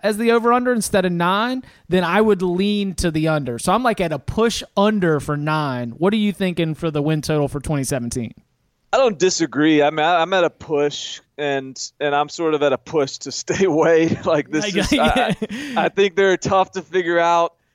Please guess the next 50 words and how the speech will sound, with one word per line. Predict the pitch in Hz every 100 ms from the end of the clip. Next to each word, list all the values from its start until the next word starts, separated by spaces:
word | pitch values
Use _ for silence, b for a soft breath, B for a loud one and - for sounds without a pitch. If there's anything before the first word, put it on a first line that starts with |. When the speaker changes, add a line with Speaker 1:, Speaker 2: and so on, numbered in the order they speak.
| _ -
Speaker 2:
Um, | 156 147 147 143 139 139 _ _ -
I, | 160
I, | 156 156 _ 170
I |
mean, | 151 143 143
I | 147
think | 170 -
they're | 165
gonna | 160 151
rely | 143 135 143 151
on | 143
some | 143 131
young | 139 147
receivers. | 139 - 143 143 143 143 135 - -
To, | - - -
to | 143
your | 135 143
point, | - 143 143 139 - - -
um, | 123 131 127 123 120 120 - -
they're, | 139 139 131 123 _ _ _ 165
I |
think, | 170 - - 147
I |
do | 156 156 165
think | 170 156
Chris | 170 -
Evans | 151 147 139
has | 131
got | 139
a |
chance | - 147 135
to | 131
be | 139 135
a, | 135 135
a, | 131 -
a | -
kind | 156
of | 139
a | 131
big | 151 -
time | 156 143
kid, | - 180 190
and | 180 180
they've | 147
got, | 185 202 175
and | 170
he's | 214 165
more | 170 175 165
of | 135
a, | 135 120